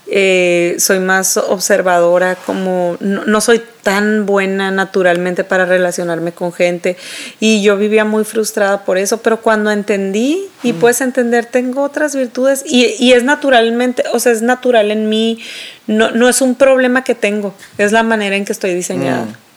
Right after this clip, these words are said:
Speaker 1: Me trajo mucha libertad y al mismo tiempo puedo conocer, es, tiendo a hacer eso,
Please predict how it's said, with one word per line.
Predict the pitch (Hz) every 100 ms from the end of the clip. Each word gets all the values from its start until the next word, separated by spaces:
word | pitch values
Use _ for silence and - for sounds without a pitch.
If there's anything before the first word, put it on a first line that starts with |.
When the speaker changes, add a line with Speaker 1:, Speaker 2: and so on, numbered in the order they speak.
| -
Speaker 1:
Me | 196
trajo | 196 190 208
mucha | 208 202 196 214
libertad | 208 196 185 190 185 185 - - -
y | 294
al | 302
mismo | 302 311 330
tiempo | 330 302 269 294 294 - - - - - -
puedo | 220 214 214
conocer, | 233 214 202 214 202 - - _ _ _ -
es, | 226 214 - _ _ -
tiendo | 220 208 214
a |
hacer | 220 247
eso, | 254 247 254